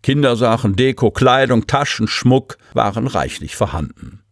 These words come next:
Der Kuchenstand der Döser Schule war von Anfang an belagert und im Schulhof waren Vorführungen zu sehen. In zauberhafter Stimmung konnten Kinder ihre artistischen Möglichkeiten bei einem Mitmachzirkus erproben oder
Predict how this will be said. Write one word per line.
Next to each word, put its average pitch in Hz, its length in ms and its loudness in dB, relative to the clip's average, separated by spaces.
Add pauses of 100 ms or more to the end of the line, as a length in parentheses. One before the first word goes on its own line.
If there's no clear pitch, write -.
(480)
Der 98 220 2
Kuchenstand 113 720 0
der 90 160 0
Döser 110 340 2
Schule 139 360 2
war 120 120 0
von 113 240 -2
Anfang 139 380 0
an 113 160 2
belagert 120 580 2
und 120 280 0
im 107 240 -2
Schulhof 123 580 2 (260)
waren 104 220 0
Vorführungen 80 680 -2
zu 107 140 -4
sehen. 90 480 -2 (480)
In 113 220 4
zauberhafter 147 760 2
Stimmung 135 500 2
konnten 123 380 0
Kinder 143 400 2
ihre 113 240 0
artistischen 117 720 -2
Möglichkeiten 110 680 0
bei 104 80 0
einem 107 240 2
Mitmachzirkus - 880 -4
erproben 120 480 4
oder 160 380 4